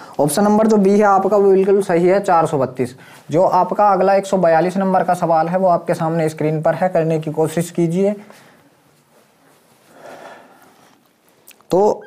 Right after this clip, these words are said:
जो आपका सवाल है कि एक मेज के मूल्य में प्रत्येक वर्ष बीस परसेंट का ह्रास होता है, यदि दो वर्षों के बाद मेज का मूल्य बत्तीस हजार होगा,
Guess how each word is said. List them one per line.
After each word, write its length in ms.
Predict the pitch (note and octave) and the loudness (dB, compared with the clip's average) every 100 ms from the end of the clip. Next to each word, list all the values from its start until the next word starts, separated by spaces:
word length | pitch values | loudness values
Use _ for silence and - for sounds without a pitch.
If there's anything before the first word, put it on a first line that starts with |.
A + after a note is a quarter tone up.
| - - - - - | -20 -20 -20 -20 -6
जो 140 | C#3+ F#3 | 0 2
आपका 240 | F#3+ A3+ | 2 0
सवाल 360 | A3 F#3+ F3+ F#3 | 0 2 2 2
है 80 | |
कि 160 | G#3+ G#3+ F3+ | 0 0 2
एक 200 | G3 G3+ | 2 2
मेज 240 | G3 F#3+ | 2 2
के 120 | G3 | 2
मूल्य 320 | G3 F3+ F3 | 2 2 2
में 160 | F3 G#3 G#3+ - - - - _ - | 2 -2 -4 -14 -20 -20 -20 _ -6
प्रत्येक 460 | F#3 F#3 A3 A#3 A3+ | -2 2 4 4 4
वर्ष 300 | G#3 G#3+ G#3 | 2 2 2
बीस 220 | G#3+ G#3+ | 2 2
परसेंट 380 | G3+ G3 F#3+ G3 | -2 0 0 0
का 100 | E3+ | 0
ह्रास 320 | E3 G#3 A3+ | 2 0 2
होता 220 | F#3 E3+ | 0 2
है, 200 | F3 G3 | 2 2
यदि 160 | G3 F#3 | 4 4
दो 160 | F3 F#3 | 4 2
वर्षों 280 | G#3+ G3+ | 2 0
के 80 | F#3 | 2
बाद 220 | E3+ E3+ | 4 4
मेज 240 | E3+ F3+ - | 4 0 0
का 100 | F#3 | 0
मूल्य 240 | D#3+ E3 | 2 2
बत्तीस 340 | D#3+ D#3 A3 A3 | 0 0 -2 2
हजार 240 | G3+ E3 | 4 4
होगा, 360 | D#3 D3 F3 | 2 2 0